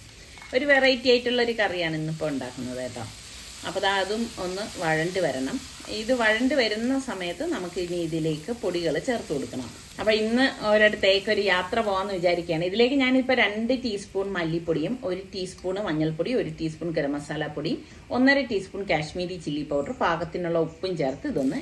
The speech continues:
ഇളക്കി കൊടുക്കാനായിട്ടോ. അപ്പോൾ സൽമാൻ എപ്പോഴും കിട്ടുന്നതല്ലല്ലോ. അപ്പോൾ ഇന്നിപ്പോൾ സൽമാൻ ഉള്ളത് കൊണ്ട് സൽമാനും പറഞ്ഞു എങ്കിൽ പിന്നെ നമുക്ക് രാവിലെ ഇറങ്ങാം. അപ്പോൾ അതുകൊണ്ടാണ് ബ്രേക്ക്ഫാസ്റ്റ് ഇപ്പോഴേ ഉണ്ടാക്കിയെടുക്കുന്നത്. അപ്പോൾ ഞാൻ ഇതാ ഒരു പൊട്ടറ്റോ, ഉം, കട്ട് ചെയ്തെടുത്തിട്ടുണ്ട്. അപ്പം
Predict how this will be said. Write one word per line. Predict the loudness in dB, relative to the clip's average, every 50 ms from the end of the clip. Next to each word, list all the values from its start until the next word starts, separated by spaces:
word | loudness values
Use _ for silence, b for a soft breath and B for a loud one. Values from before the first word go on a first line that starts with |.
| -2
ഇളക്കി | -2 -2 -2 -2 -4 -2
കൊടുക്കാനായിട്ടോ. | 0 0 0 0 -2 -4 -4 -4 -4 -4 -4 -6
അപ്പോൾ | -8 -10 -14 -16 -18 -18 -18 -14 -12 -8
സൽമാൻ | -2 2 2 2 2 2 2 2 2
എപ്പോഴും | 0 0 0 0 2 2 2 0
കിട്ടുന്നതല്ലല്ലോ. | 0 -2 -2 -2 0 0 0 0 2 0 0 0 0
അപ്പോൾ | -4 -6 -8 -4 -2 -2
ഇന്നിപ്പോൾ | -2 -2 -4 -2 -4 -4
സൽമാൻ | -2 0 0 0 0 0 -2 -2 0 0
ഉള്ളത് | 0 0 0 0
കൊണ്ട് | -2 -4 -4 -4
സൽമാനും | -2 -2 -2 -2 -2 -4 -4 -2
പറഞ്ഞു | -2 -2 -2 -4 -4
എങ്കിൽ | -6 -6 -6 -6
പിന്നെ | -6 -6 -6 -4
നമുക്ക് | -6 -6 -6 -6 -2 0 0
രാവിലെ | 2 2 2 2 4 2
ഇറങ്ങാം. | 2 0 -2 -4 -6
അപ്പോൾ | -6 -4 -4
അതുകൊണ്ടാണ് | -2 -2 -2 -2 0 0 -2 -2 -2 0
ബ്രേക്ക്ഫാസ്റ്റ് | 0 0 0 0 -2 -4 -4 -4 -4 -4 -10 -10
ഇപ്പോഴേ | -10 -8 0 2 4 4 4 2
ഉണ്ടാക്കിയെടുക്കുന്നത്. | 2 -2 -2 -2 -4 -4 -2 -4 -4 -4 -4 -6 -6 -8 -8 -10 -12 -16 -20 -20 -20 -20 -20 -20
അപ്പോൾ | -10 -2 4 6
ഞാൻ | 6 6
ഇതാ | 8 6 6 6
ഒരു | 6 4 4 2
പൊട്ടറ്റോ, | 2 2 0 2 2 -2 2 6 6 6 6 4 -2 -8
ഉം, | -6 -4 -4 -4 -4 -2 -4
കട്ട് | -4 -2 0
ചെയ്തെടുത്തിട്ടുണ്ട്. | 0 2 4 4 4 4 2 -2 -2 0 0 -2 0 0 0
അപ്പം | -2 -2 -4 -4 -4 -2 -2 -2